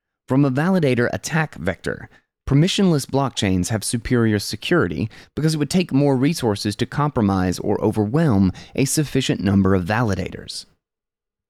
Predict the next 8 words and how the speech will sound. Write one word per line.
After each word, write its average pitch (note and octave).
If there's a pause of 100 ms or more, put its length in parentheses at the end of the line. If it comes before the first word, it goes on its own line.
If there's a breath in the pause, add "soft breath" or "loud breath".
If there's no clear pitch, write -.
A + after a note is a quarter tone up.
(280)
At D3
the C#3
time G3
of E3
writing, G2 (380)
to C3
purchase D3
enough A2